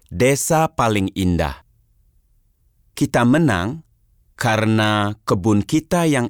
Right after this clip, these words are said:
indah sekali di depan setiap rumah. Kita menang karena lewat gotong royong,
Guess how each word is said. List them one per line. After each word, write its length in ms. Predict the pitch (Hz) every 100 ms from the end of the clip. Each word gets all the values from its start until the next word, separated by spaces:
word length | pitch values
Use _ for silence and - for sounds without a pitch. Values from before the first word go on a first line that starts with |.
| - -
indah 400 | 165 175 185 185
sekali 720 | - 143 123 107 101 101 104 _ _ _
di 160 | - 104
depan 560 | 101 110 - 123 117 117
setiap 640 | - - 101 101 98 -
rumah. 560 | 110 117 104 80 - _ _ _ _ _ _ _ _ _ _ -
Kita 320 | 127 - 98
menang 560 | 90 82 76 92 156 - _ _ _ _ _ _
karena 720 | - 123 131 165 98 87 147 _ _ _ 117
lewat 480 | 127 123 117 107
gotong 400 | 98 107 104 98
royong, 640 | 95 135 131 92 92 143